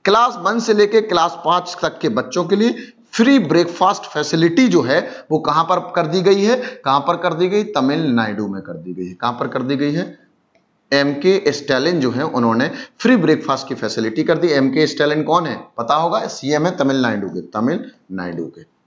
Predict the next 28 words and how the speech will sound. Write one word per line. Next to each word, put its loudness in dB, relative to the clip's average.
ठीक, -10
तमिलनाडु -4
के, -20
ठीक 0
है, 2
क्लियर। 0
अच्छा, -4
एक 2
और 4
स्कूल 0
प्रोग्राम 2
से -4
याद 2
आ 2
जाता -2
है, -4
हॉबी 4
हब 0
स्कूल -6
है। -4
हॉबी 2
हब 2
स्कूल -4
है, -2
आप 4
सभी -2
जानते -2
हैं, -4